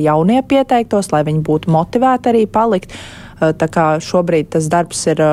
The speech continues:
milzīgs paveikts un ir, nu, es teiktu, ir jāsagaida vienkārši pirmie augļi, jo, jo ir izdarīts, ā, man šķiet, man, man šķiet, ā, pilnīgi viss, kas šā brīža ietvaros ir izdarāms.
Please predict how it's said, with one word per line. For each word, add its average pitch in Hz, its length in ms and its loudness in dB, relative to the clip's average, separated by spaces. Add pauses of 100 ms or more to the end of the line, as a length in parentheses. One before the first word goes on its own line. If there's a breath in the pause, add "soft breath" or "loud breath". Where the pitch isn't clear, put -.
(140)
milzīgs 156 520 0
paveikts 214 520 -2
un 165 120 0
ir, 160 220 0
nu, 180 240 2 (420)
es 254 160 2
teiktu, 175 320 0
ir 165 120 2
jāsagaida 156 500 0
vienkārši 165 520 -2
pirmie 175 340 2
augļi, 156 420 0
jo, 139 140 0
jo 156 400 -2 (260)
ir 170 180 2
izdarīts, 160 520 0
ā, 156 100 4 (100)
man 160 160 0
šķiet, - 360 -4
man, 156 360 0
man 165 240 0
šķiet, 156 380 -2
ā, 151 80 2 (320)
pilnīgi 170 400 2
viss, 180 260 0
kas 175 140 -2
šā 175 300 0
brīža 165 340 0
ietvaros 156 420 -2
ir 339 140 2
izdarāms. 226 500 0